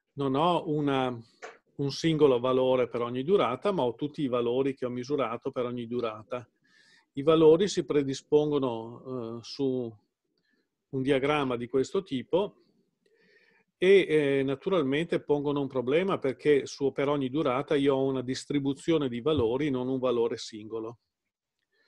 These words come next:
Un modo per rappresentare in forma sintetica queste distribuzioni di valori, eh, sono i diagrammi a scatola.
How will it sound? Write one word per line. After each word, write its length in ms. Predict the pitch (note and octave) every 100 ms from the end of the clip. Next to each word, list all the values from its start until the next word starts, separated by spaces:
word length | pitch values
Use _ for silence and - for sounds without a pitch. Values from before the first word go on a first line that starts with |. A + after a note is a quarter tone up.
| _ _ _ _ _ _ _ D3
Un 80 |
modo 320 | E3 G3 F3+ -
per 140 | C#3
rappresentare 720 | C3 C3 B2+ C3 A#2+ C#3 C#3+
in 60 | C3
forma 280 | - C#3 C3+
sintetica 720 | - C3 C3+ C#3 C3+ C3 A2+
queste 400 | C3+ C3+ - B2+
distribuzioni 680 | A#2+ - C3+ B2 B2 D3+ C3
di 120 | A#2
valori, 680 | C3+ D3 A#2 B2 C3 F3+ F3+
eh, 520 | D#3 C#3+ B2+ B2 A#2+
sono 360 | A#2 D3 D3 D#3
i 100 | D3+
diagrammi 540 | C#3+ D#3 B2+ B2 B2+
a 40 | B2
scatola. 640 | - B2+ A2+ - B2